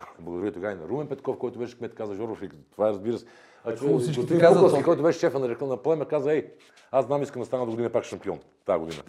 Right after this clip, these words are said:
Speaker 1: Ама, вика, тук става въпрос за Реал Мадрид", вика, "момчето, нека да замине", вика, "нямам нищо против." Така бяха историите. Така че спекулации няма. Някои казват: "Ма той си го измисля." Добре. За какво да си го измисля? Да си правя, примерно, а,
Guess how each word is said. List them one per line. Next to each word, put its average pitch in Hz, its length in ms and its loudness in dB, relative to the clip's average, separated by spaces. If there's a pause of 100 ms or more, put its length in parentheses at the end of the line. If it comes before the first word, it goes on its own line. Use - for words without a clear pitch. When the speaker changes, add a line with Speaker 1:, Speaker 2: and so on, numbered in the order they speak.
(200)
Speaker 1:
Ама, 104 180 -8
вика, 127 160 -6
тук 107 160 -14
става 117 180 -2
въпрос 113 160 -4
за 110 100 -2
Реал 117 120 0
Мадрид", 110 280 -6
вика, - 160 -12
"момчето, 95 320 -6
нека 107 140 -6
да 101 60 -4
замине", 98 280 -4
вика, 87 160 -12
"нямам 95 180 -4
нищо - 180 -12
против." - 300 -16 (1400)
Така 98 180 -10
бяха 120 160 -8
историите. 107 360 -4 (280)
Така - 180 -4
че - 60 -6
спекулации 147 500 -2
няма. 139 240 -4
Някои 143 260 -2
казват: 170 260 -2
"Ма 143 100 -2
той 160 140 -2
си - 80 -14
го 120 100 -6
измисля." 117 340 -6
Добре. 95 340 -4 (1200)
За 117 100 -4
какво 151 160 -2
да 160 80 2
си 120 80 -8
го 107 80 -4
измисля? 92 300 -8 (160)
Да 101 80 -6
си - 120 -14
правя, 117 300 0 (140)
примерно, 110 400 0 (200)
а, 90 80 -6